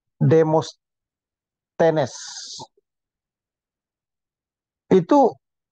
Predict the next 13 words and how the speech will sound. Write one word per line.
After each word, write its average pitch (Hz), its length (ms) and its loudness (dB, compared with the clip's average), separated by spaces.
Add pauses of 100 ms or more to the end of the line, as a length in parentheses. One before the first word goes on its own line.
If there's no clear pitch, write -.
gagap, 170 520 0
ya. - 200 -12 (1800)
Orang 175 240 2
gagap 139 480 0
itu. - 120 -16 (1600)
Ketika 175 400 -2
dia 202 160 2
mencoba 190 400 0
untuk 180 160 -4
berpidato 180 640 0
di 156 160 -2
depan 156 240 -2
umum 160 400 0